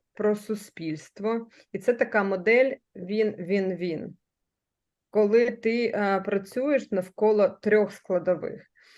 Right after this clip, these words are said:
І, м, це розуміння, коли ти до цього доходиш, тобі, м, значно легше виходить приймати ці чи інші рішення.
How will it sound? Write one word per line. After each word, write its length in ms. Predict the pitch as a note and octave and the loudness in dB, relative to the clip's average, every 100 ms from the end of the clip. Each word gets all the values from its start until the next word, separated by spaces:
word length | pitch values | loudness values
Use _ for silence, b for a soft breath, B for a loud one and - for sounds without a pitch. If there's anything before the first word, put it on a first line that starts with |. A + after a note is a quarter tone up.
| b | b
І, 240 | - A3 G#3+ | -8 0 2
м, 460 | - G#3+ G#3 - - | 2 0 0 -2 2
це 180 | B3+ A#3 | 4 6
розуміння, 580 | A3 G#3+ A#3+ F4+ G#4 | 6 2 0 0 -2
коли 240 | D#4 A#3 A#3 | -2 0 0
ти 100 | A3 | -2
до 140 | G#3 | -8
цього 260 | G#3 G#3+ G3+ | -4 -2 -2
доходиш, 520 | G3 G3 G3 F3+ F3+ | -4 -4 -4 -4 -8
тобі, 420 | - F#3+ G#3+ C#4 | -6 -4 -2 0
м, 340 | D4 A3 G#3 G3+ | 0 0 -2 -2
значно 680 | G#3 A#3 A#3 - G#3+ G3 - - | 0 -2 -4 -4 -2 -4 -10 -4
легше 760 | G#3 G#3 B3+ D#4 - - F#3 - | 0 2 2 0 -4 -8 -8 -8
виходить 640 | F#3+ G3+ - B3 A#3+ A3+ - | -8 -6 2 2 2 -2 -6
приймати 680 | G#3 G3 F#3+ G#3 A#3 A3+ G3 | -4 -2 -2 -2 -2 0 -2
ці 320 | G3 A3+ G#3 | -4 -8 -8
чи 160 | - | -8
інші 360 | G3 G3+ F#3+ G3+ | -4 -4 -2 -4
рішення. 480 | F#3 F3 - E3+ | -2 -6 -10 -12